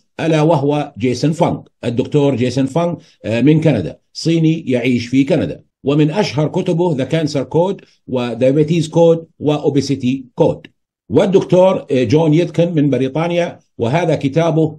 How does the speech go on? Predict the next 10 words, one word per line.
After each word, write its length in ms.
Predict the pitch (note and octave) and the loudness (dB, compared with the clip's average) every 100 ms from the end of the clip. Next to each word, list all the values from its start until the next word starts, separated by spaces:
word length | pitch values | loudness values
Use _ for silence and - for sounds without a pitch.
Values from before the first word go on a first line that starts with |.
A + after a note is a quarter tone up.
| - | -2
Pure 260 | D#3 E3 C#3 | 0 2 0
White 260 | D#3 D#3+ - | -2 -4 -4
and 200 | B2 B2+ | -2 0
Deadly، 360 | E3 F3 F3+ - _ - | 0 -2 -6 -10 _ -4
هذا 300 | D#3 D#3 C#3 | 0 2 0
كتاب 420 | C3 C3+ C3 C3+ | 0 0 0 2
مهم 420 | C#3 B2+ D#3 D#3+ - _ | 0 2 0 0 -6 _
يشرح 420 | C3 D#3+ C#3 C3+ | 0 0 0 -4
حقيقة 520 | - B2+ B2+ A2+ A#2 A2 - | -4 -6 -4 -2 -4 -6 -2
السكر. 500 | D#3 - A#2 - | 0 0 -2 -6